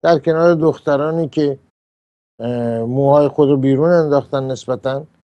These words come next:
و یکی هم، اه، اون دیگری هست، اه، رئیسی، حجت الاسلام رئیسی، که چند دختر به همین شکل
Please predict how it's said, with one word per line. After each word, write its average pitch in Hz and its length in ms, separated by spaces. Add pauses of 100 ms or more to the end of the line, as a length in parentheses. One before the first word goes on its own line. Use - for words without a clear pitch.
(960)
و 127 260
یکی 196 420
هم، 202 500
اه، 170 920
اون 190 220
دیگری 165 480
هست، - 760 (920)
اه، 120 400
رئیسی، 135 600 (880)
حجت 139 380
الاسلام 151 760
رئیسی، 131 800 (880)
که 156 120
چند 175 400
دختر 147 380
به 143 120
همین 147 260
شکل 143 300